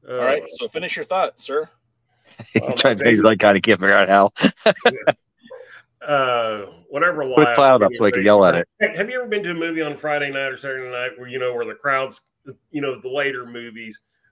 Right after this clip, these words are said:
Speaker 1: where the, maybe the crowd's a little bit rowdier and, you know, they're reacting to things on the screen and, you know, maybe they, if it's an action thing, maybe they're,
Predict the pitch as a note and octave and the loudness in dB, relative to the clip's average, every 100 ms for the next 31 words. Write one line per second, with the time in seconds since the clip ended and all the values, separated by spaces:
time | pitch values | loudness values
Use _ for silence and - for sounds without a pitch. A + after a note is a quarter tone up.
0 | - A#2 B2 A2 A2 G#2+ _ A#2 B2+ B2+ | -10 -6 -4 -4 -8 -10 _ -10 -10 -8
1 | A2+ A2 C3 B2+ B2+ A2+ A#2+ A#2+ A2 A2 | -12 -8 -6 -4 -6 -10 -16 -16 -14 -12
2 | G#2+ A2+ A#2 A#2 A#2 A2+ A#2 A#2 G#2+ G2 | -6 -4 -2 -6 -8 -6 -6 -6 -10 -14
3 | F#2+ F#2 F#2 _ _ _ _ _ A2 A2+ | -18 _ _ _ _ _ _ _ -8 -8
4 | A2 G#2+ A#2 A#2+ B2+ - A#2+ A2 - A#2+ | -6 -8 -6 -4 -6 -8 -16 -14 -10 -8
5 | A#2+ A2+ A2 A2+ G#2+ G2 _ A2+ A#2 A#2 | -8 -12 -12 -12 -12 -16 _ -12 -10 -10
6 | A2+ A2 A2 A2 G#2 F#2 F2+ F2+ F2 _ | -12 -14 -12 -12 -14 -18 -20 _ _ _
7 | _ _ _ _ _ G2 G#2+ G2+ G2+ F#2+ | _ _ _ _ _ -16 -10 -10 -10 -12
8 | G#2 A#2 A#2 A#2 A2+ A2+ G#2+ _ _ _ | -10 -10 -10 -12 -8 -8 -8 _ _ _
9 | _ _ B2 A2 A#2 A#2 A2 A2+ _ _ | _ _ -20 -16 -10 -8 -8 -10 _ _
10 | - A2+ A#2 - B2 A2 A#2 A#2 A2 G#2+ | -4 0 0 -4 -12 -8 -6 -6 -6 -6
11 | A2 A2 G#2 A2 G#2+ | -6 -8 -6 -4 -4